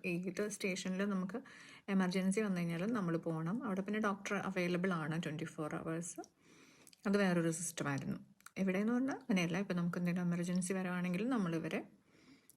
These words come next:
ഹോസ്പിറ്റലിലേക്ക് വിടണം. അങ്ങനെയൊക്കെയുള്ള കാര്യങ്ങളാണ് ഇവിടുത്തെ ഡ്യൂട്ടി എന്ന് പറയുന്നത്.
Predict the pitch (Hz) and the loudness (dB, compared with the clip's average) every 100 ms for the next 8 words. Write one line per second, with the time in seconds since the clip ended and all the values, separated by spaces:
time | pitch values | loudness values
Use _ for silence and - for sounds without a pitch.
0 | - - 202 202 190 185 165 165 165 160 | -8 0 0 0 -4 0 0 0 -2 -2
1 | 147 175 - - _ _ _ _ - 202 | 0 -2 -4 -12 _ _ _ _ 4 6
2 | 190 165 170 160 151 165 147 - 147 143 | 6 6 2 0 0 -4 -4 -6 -6 -4
3 | 160 240 - 220 214 214 233 196 165 165 | -4 -4 -4 0 0 0 0 2 0 0
4 | 175 156 147 147 139 156 147 | 0 0 -4 -6 -6 -6 -8